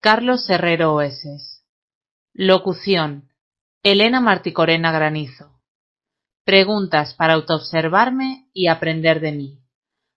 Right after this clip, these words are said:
Asociación Canaria para el Desarrollo de la Salud a través de la Atención.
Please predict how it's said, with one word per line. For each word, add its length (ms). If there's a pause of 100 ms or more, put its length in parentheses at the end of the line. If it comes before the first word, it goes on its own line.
(200)
Asociación 720
Canaria 540
para 160
el 100
Desarrollo 560
de 80
la 160
Salud 380 (420)
a 160
través 320
de 60
la 80
Atención. 760